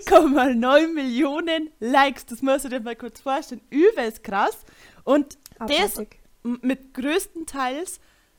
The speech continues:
Speaker 1: ähm, bayerischen Sachen.
Speaker 2: Bayerische Themen,
Speaker 1: Genau.
Speaker 2: ja. Also zum Beispiel, sie macht viel zum Thema Leben in Bayern, das Leben mit Dialekt und auch den Umgang damit. Nimmt das Bayerische manchmal so ein bisschen...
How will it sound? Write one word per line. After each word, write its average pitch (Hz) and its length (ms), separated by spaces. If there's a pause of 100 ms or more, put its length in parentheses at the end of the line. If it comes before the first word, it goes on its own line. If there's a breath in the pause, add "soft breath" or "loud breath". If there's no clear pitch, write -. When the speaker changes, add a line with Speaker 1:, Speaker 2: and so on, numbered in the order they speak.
Speaker 1:
ähm, 240 440 (280)
bayerischen 254 560
Sachen. 185 600 (880)
Speaker 2:
Bayerische 226 360
Themen, 226 220
Speaker 1:
Genau. 208 280
Speaker 2:
ja. 196 60
Also 214 200
zum 240 140
Beispiel, 240 240
sie 247 100
macht 233 240
viel 254 160
zum 240 200 (640 soft breath)
Thema 226 280
Leben 254 300
in 294 160
Bayern, 262 560
das 220 160
Leben 220 160
mit 220 160
Dialekt 226 440
und 208 120
auch 190 100
den 196 180
Umgang 262 520
damit. 254 480 (300 soft breath)
Nimmt 285 240 (140)
das 240 180
Bayerische 233 400
manchmal 220 400
so 196 320
ein 226 140
bisschen... 214 500